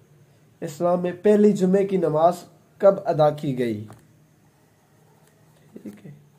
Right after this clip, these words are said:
पांचवा, पहली, पहली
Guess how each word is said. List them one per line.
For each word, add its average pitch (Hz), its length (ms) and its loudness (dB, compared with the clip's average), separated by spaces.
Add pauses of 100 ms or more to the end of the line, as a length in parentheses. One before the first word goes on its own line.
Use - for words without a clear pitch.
(420)
पांचवा, 131 360 -12 (1120)
पहली, 139 380 0 (3250)
पहली 143 540 -4